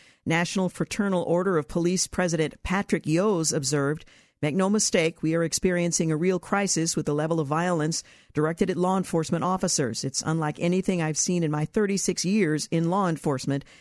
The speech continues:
end quote. Some three hundred and forty-six officers were shot in twenty twenty-one, sixty-three of them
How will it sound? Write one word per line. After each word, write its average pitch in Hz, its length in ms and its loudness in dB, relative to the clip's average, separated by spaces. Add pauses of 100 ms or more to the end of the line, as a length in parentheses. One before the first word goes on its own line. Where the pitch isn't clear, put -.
(220)
end 151 200 0
quote. 151 380 0 (300)
Some 160 200 2
three 196 180 2
hundred 180 200 2
and 143 140 0
forty-six 170 500 0
officers 156 500 0
were 139 100 -2
shot 160 340 0
in 147 100 -2
twenty 160 280 0
twenty-one, 156 680 0
sixty-three 190 680 -2
of 143 120 0
them 143 280 0